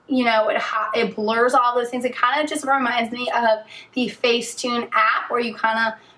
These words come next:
make your skin look all really smooth, or, like, the filters on your camera that you set to skin soften and stuff like that. Like, if it could do that without me having to,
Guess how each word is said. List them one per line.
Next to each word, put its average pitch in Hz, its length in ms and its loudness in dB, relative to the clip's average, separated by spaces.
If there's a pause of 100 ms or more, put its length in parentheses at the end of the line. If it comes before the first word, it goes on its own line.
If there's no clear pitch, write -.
(100)
make 240 220 0
your 254 80 2
skin 233 300 -2
look 226 160 0
all 220 240 2
really 233 240 -2
smooth, 226 440 -8
or, 233 80 0
like, 220 200 2
the 214 100 -6
filters 226 380 -4
on 214 120 0
your 208 120 -6
camera 220 280 -4
that 220 120 -10
you 202 100 -14
set 240 260 -2
to 214 200 -6 (240)
skin 330 360 2
soften 277 440 2
and 269 120 0
stuff 254 180 2
like 262 140 0
that. 254 300 0 (300)
Like, 240 180 0
if 247 140 2
it 302 100 -2
could 359 180 -2
do 254 220 -4
that 240 380 0
without 233 280 0
me 247 120 -4
having 233 360 -2
to, 247 120 -16